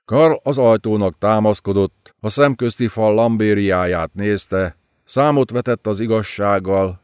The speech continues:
és némi idő elteltével megszólalt.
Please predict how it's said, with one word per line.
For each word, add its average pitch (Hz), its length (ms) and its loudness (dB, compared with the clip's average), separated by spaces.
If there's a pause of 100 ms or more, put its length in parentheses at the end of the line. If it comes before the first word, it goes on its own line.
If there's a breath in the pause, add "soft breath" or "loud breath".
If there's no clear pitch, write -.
(100)
és 92 220 -10
némi 101 280 -6
idő 85 240 -4
elteltével 85 800 -4
megszólalt. 69 920 -12